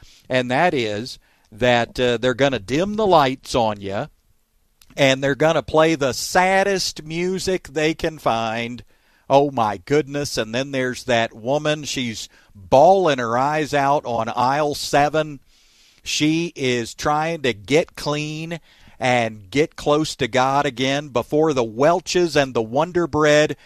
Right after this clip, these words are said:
reach her row. Now, is that what God wanted? Is that what Paul is describing?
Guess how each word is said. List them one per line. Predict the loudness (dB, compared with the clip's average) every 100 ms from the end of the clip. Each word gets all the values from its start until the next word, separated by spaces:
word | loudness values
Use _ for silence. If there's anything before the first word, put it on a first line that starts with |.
| _ -12
reach | -4 -4 -4 -6
her | -2 -2 -2
row. | 0 0 0 -4 -16 _ _ _ _ _
Now, | -4 -4 -6 -14 -8
is | -6 0
that | 4 4 2
what | -2 -2
God | 0 0 0 -2
wanted? | -2 -2 -4 -8 -20 _ _ _ -6
Is | -4 0
that | 2 2 0
what | -4 -2
Paul | 2 4 4 2
is | -2 -4
describing? | -10 -10 -2 2 2 2 -2 -6